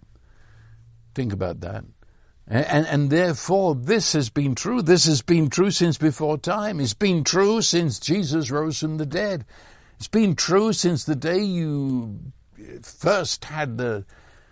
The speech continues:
breath of life in your mother's womb. This is the truth. So, uh, what's this message? I, I'm, I'm shaking you, saying, "Wake up, wake up." Discover what has been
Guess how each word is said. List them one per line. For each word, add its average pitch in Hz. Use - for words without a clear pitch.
breath 165
of 147
life 165
in 143
your 131
mother's 139
womb. 180
This 156
is 127
the 117
truth. -
So, 135
uh, 131
what's 127
this 165
message? 175
I, 170
I'm, 165
I'm 156
shaking 233
you, 208
saying, 160
"Wake 214
up, 226
wake 185
up." 214
Discover 208
what 160
has 165
been 185